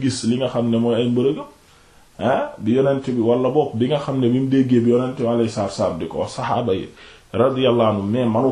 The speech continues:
koo def parce que gis na ay règle am. Euh, loolu noonu xam nga Hanafiya yi ñoom dañu jàpp ne le fait que umra googu noonu mooy da koo arrêté te ñoo taxit ñu ne képp koo xamante ne nii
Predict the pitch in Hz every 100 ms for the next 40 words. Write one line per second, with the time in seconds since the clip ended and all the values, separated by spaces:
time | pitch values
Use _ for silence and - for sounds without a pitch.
0 | - 104 110 110 107 98 - 104 98 -
1 | 82 92 95 104 104 120 - - - -
2 | - - - - 98 - - 127 175 196
3 | 170 160 156 214 - _ _ _ _ _
4 | _ _ - _ _ _ _ - - -
5 | 104 113 117 - 156 165 156 - 143 147
6 | 139 147 147 208 - - 113 135 151 135
7 | 151 156 135 - 135 131 - - 117 135
8 | 170 170 - 131 117 - - 123 156 151
9 | 147 135 123 120 117 113 113 - - 120
10 | 127 127 131 123 131 127 110 - - -
11 | 120 143 156 156 151 139 143 147 226 -
12 | - - - 240 - 233 214 196 180 170
13 | 165 170 156 131 123 -